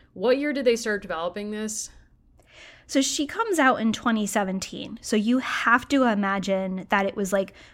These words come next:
Speaker 2: mid twenty tens when they start creating her.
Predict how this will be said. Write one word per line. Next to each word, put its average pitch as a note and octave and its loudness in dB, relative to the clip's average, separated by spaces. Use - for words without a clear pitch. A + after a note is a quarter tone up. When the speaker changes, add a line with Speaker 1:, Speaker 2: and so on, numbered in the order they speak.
Speaker 2:
mid G#3+ 2
twenty G3+ -2
tens F#3+ -2
when F#3+ 2
they F#3+ -2
start F#3+ -4
creating G3 0
her. F#3+ -2